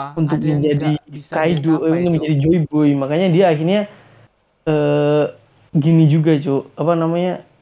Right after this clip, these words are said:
Speaker 1: Eh,
Speaker 2: Dan
Speaker 1: menjadi menyeleweng dia.
Speaker 2: ini menurutku lagi ya, Cuk. Apa yang tidak bisa dia capai,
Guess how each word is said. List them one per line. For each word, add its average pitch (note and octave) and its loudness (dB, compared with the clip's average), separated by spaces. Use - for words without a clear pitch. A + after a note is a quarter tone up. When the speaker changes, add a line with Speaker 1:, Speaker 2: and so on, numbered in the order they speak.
Speaker 1:
Eh, D3 2
Speaker 2:
Dan C#3+ -6
Speaker 1:
menjadi D3 2
menyeleweng C#3+ -2
dia. A#2+ -4
Speaker 2:
ini F#3 -10
menurutku G#3 -10
lagi E3 -10
ya, A#2+ -12
Cuk. A#2 -18
Apa F#3 -14
yang E3+ -12
tidak D3+ -14
bisa C#3+ -18
dia C#3 -14
capai, B2+ -16